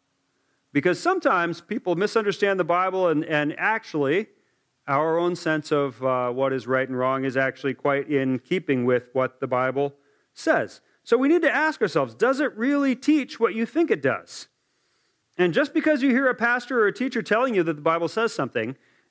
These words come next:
doesn't mean that it actually says that necessarily. Sometimes pastors get it wrong. So if you are really disturbed by this exclusive teaching that there's only one God and salvation is only available through him, the first thing you need to do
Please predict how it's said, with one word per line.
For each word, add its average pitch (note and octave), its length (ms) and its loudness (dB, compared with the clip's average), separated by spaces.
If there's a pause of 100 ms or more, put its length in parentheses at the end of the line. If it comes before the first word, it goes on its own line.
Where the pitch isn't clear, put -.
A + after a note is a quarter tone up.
doesn't G#3 300 0
mean A3+ 180 0
that G#3+ 120 4
it G#3 60 4
actually G#3 260 0
says G#3+ 260 -2
that A#2+ 220 -2
necessarily. A2+ 600 -4 (720)
Sometimes A#3 480 0
pastors A3+ 440 -2
get A3+ 120 4
it A3+ 40 0
wrong. G#3 400 -2 (1000)
So G#3+ 320 2
if D3 180 -2
you G#3 140 0
are G#3 120 4
really C4+ 320 2
disturbed A3+ 760 0
by G3+ 120 2
this G3 180 0
exclusive B3 640 0
teaching A#3+ 420 2
that D#3+ 140 2
there's E3+ 160 2
only F#3 180 4
one A3+ 380 0
God G#3+ 480 0
and E3+ 160 -4
salvation G3+ 500 0
is E3 220 2
only A#3+ 300 2
available A#3 360 4
through G#3+ 240 -2
him, E3+ 360 2 (340)
the E3+ 80 -2
first E4+ 320 0
thing D4 100 2
you C4+ 80 4
need A#3+ 140 0
to F#3 80 -6
do D#3 380 4